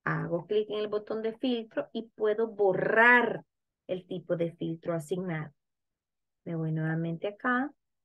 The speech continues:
filtro de etiqueta. En algunas ocasiones se llama también filtro de texto. Aquí me lo está mostrando como filtro de etiqueta.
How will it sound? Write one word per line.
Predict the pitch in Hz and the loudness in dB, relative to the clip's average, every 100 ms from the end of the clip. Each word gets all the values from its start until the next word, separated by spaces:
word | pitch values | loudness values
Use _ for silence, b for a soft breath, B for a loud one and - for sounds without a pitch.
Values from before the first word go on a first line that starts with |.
| _ _ _ _ _ _ | _ _ _ _ _ _
filtro | - 170 151 175 | -4 -4 0 4
de | 180 185 | 6 6
etiqueta. | 185 220 262 214 - 359 - _ _ _ _ | 4 -2 0 0 0 -2 -4 _ _ _ _
En | - 247 | 4 6
algunas | 247 269 370 392 | 4 2 2 2
ocasiones | 403 269 269 269 254 302 302 b b _ | 0 -2 2 4 4 2 0 b b _
se | - 226 | 6 8
llama | 208 226 240 | 8 8 4
también | 240 226 226 240 254 | 4 2 0 2 0
filtro | - 208 196 - 208 | 0 -4 -4 2 4
de | 214 | 4
texto. | 214 254 247 - - - - - _ _ _ _ _ _ _ _ _ _ _ _ | 6 4 4 -2 -6 -2 -2 -4 _ _ _ _ _ _ _ _ _ _ _ _
Aquí | 208 - 349 - _ _ | -4 0 -2 -2 _ _
me | 208 | 4
lo | 202 | 4
está | 208 | 4
mostrando | 196 208 - 220 233 247 | -4 -4 0 0 0 -2
como | 214 185 | -2 -2
filtro | 151 226 233 226 254 233 | -4 -4 -4 -4 -6 -4
de | 180 170 | -2 -2
etiqueta. | 170 165 - 123 - | -4 -6 -2 -2 -4